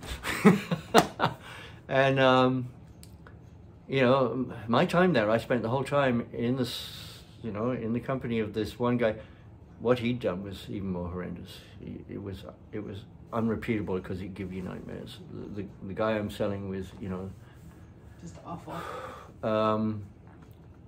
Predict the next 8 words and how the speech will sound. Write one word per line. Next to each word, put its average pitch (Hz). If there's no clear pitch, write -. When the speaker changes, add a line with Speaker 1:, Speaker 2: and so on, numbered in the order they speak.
Speaker 1:
it's 110
unspeakable 92
what 95
he 98
did. -
But, 143
you 185
know, 156